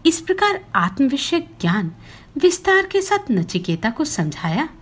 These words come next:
तो वह संपूर्ण योग की विधि से परिचित होकर धर्म और अधर्म आदि के मल से रहित हो गया और अविद्या के अंधकार से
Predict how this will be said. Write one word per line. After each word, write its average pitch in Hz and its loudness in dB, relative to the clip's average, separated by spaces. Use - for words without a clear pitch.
तो 160 -4
वह 185 -4
संपूर्ण 370 4
योग 226 -2
की 285 2
विधि 180 -2
से 240 -4
परिचित 175 -4
होकर 180 -6
धर्म 190 0
और 330 0
अधर्म 311 0
आदि 226 0
के 254 -2
मल 175 -2
से - -12
रहित 311 2
हो 151 -8
गया - -12
और 190 0
अविद्या 190 -2
के 269 -10
अंधकार 170 -2
से 320 -2